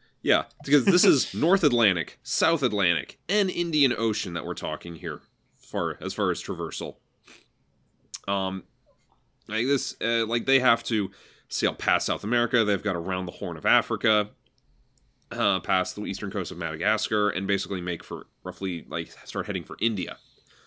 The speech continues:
Speaker 1: at this point. And we have to assume that Skull Island is somewhere in this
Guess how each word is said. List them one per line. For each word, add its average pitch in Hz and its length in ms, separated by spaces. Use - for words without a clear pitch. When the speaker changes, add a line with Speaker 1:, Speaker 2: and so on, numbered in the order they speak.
Speaker 1:
at 90 80
this 90 160
point. 85 260
And 98 100
we 107 60
have 101 120
to 107 60
assume 101 200
that 92 120
Skull 92 280
Island 87 340
is 85 340
somewhere 92 920
in 90 400
this - 480